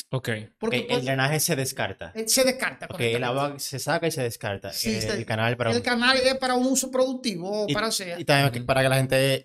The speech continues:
Speaker 3: entienda la importancia, eh, en estos momentos entra, según la onamed, si, si no me equi-, eh, si no me equi-, equivoco, de noviembre a abril, el periodo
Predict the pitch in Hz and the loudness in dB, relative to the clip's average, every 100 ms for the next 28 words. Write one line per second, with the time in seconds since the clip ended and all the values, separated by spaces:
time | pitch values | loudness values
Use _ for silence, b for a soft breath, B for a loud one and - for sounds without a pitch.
0 | 139 135 131 117 110 110 113 110 101 113 | 0 2 4 2 4 2 2 0 -2 -2
1 | 101 - 113 _ _ _ _ - 123 113 | -2 -4 -8 _ _ _ _ -8 0 2
2 | 110 110 107 107 101 101 - 123 120 139 | 2 2 2 0 -4 -8 -8 -4 0 0
3 | 139 131 117 123 123 113 110 117 113 110 | 2 2 2 2 2 -2 -2 0 2 2
4 | - 110 117 117 113 101 104 101 104 104 | 0 -2 -2 -4 -6 -6 -4 -2 -4 -4
5 | 113 107 - 101 95 - 95 98 110 110 | -4 -6 -8 -10 -10 -12 -12 -12 -12 -16
6 | - - 95 101 101 95 - 110 110 107 | -14 -12 -10 -8 -8 -10 -14 -14 -12 -12
7 | 104 104 95 104 104 104 101 107 113 117 | -10 -10 -10 -8 -8 -6 -4 -4 -2 -2
8 | 110 107 104 120 113 110 107 104 110 104 | -2 -4 -2 -2 -4 -4 -4 -4 -2 -2
9 | 101 104 104 | -2 -2 -4